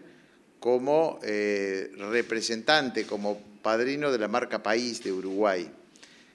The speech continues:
conjuntamente con Uruguay veintiuno, así se ha decidido. Y bueno, este, justo él tiene una, una presentación artística allí en, en pocos días, así que nos va a acompañar en la inauguración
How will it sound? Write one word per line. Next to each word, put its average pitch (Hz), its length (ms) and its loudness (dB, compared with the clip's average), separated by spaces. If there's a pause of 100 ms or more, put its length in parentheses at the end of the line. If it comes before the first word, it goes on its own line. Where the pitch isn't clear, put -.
conjuntamente 104 760 -4
con 95 440 -6
Uruguay 95 440 -2
veintiuno, 143 720 -2 (480)
así 87 260 -6
se 101 200 0
ha 101 100 4
decidido. 147 720 2 (580)
Y 101 300 -4
bueno, 110 480 0
este, 92 300 -4
justo 107 480 -2
él 92 320 -4
tiene 98 240 -6
una, 90 420 -6 (220)
una 92 280 -8 (200)
presentación 104 880 4
artística 107 600 -2
allí 110 380 -2
en, 90 200 -6 (160)
en 95 80 -18
pocos 110 340 -6
días, 151 300 0
así 117 200 -4
que 110 140 -4
nos 95 160 -8
va 107 140 2
a 104 40 0
acompañar 104 520 -2
en 101 100 -4
la 90 60 -4
inauguración 104 720 -2